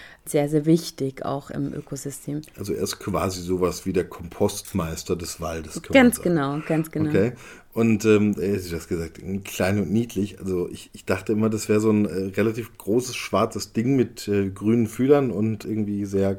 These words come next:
Speaker 2: gefährlich. Ist also jetzt nicht der Fall. Wie groß sind diese Borkenkäfer denn?
Speaker 1: Die sind, äh, die können sehr, sehr klein sein, ähm, paar Millimeter ist der kleinste, bis hin zu ein, zwei Zentimeter. Also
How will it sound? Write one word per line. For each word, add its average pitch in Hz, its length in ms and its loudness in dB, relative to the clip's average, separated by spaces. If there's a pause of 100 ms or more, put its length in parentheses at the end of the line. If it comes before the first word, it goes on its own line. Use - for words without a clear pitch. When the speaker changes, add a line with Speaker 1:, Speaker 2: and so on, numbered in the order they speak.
(140)
Speaker 2:
gefährlich. 110 580 -2
Ist - 320 -18
also 82 220 -8
jetzt - 320 -14
nicht 78 180 -12
der 76 120 -8
Fall. 78 180 -8
Wie 87 80 -8
groß 80 300 -10
sind 87 180 -8
diese 76 160 -10
Borkenkäfer - 640 -14
denn? - 120 -14 (540)
Speaker 1:
Die 220 140 6
sind, 208 560 8
äh, 208 120 6
die 185 160 -6
können 214 280 8
sehr, 202 260 8
sehr 220 140 6
klein 214 440 6
sein, 240 480 6
ähm, 208 440 4 (180)
paar 208 220 6
Millimeter 254 800 6 (220)
ist 214 200 -2
der 214 140 6
kleinste, 233 640 2 (480)
bis 214 260 6
hin 214 320 8
zu 190 640 2
ein, 170 220 0
zwei 180 160 0
Zentimeter. 175 800 -2 (600)
Also 165 480 -4